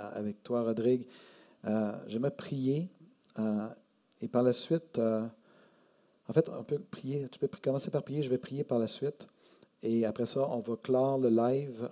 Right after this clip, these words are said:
on va, on va terminer le live et on va prendre le temps de prier pour la famille. Donc, en-, Pasteur André Junior va prendre le relais et on va fa-, prier vraiment pour toute la famille élargie. Donc, Rodrigue, est-ce que tu veux commencer avec la prière et je vais clore,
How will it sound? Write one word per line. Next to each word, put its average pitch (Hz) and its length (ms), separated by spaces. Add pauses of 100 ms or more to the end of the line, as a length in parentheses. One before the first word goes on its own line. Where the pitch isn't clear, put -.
on 107 160
va, 104 400
on 104 40
va 107 100
terminer 117 400
le 117 80
live 127 360
et 120 120
on - 20
va 113 120
prendre 123 200
le 117 60
temps 123 120
de 120 80
prier 120 240
pour 113 140
la 101 100
famille. 104 360 (260)
Donc, 107 240
en-, 107 140
Pasteur 113 320
André 117 180
Junior 120 400
va 113 80
prendre 117 260
le 113 80
relais 113 360 (580)
et 107 100
on 104 120
va 104 200
fa-, - 140 (180)
prier 110 220
vraiment 107 300
pour - 120
toute - 180
la 104 100
famille 107 340
élargie. 92 480 (100)
Donc, - 180
Rodrigue, 127 500 (440)
est-ce - 120
que - 60
tu - 200
veux 113 220
commencer 117 360
avec 120 100
la 113 60
prière 117 480
et 104 80
je 95 80
vais 95 120
clore, 104 420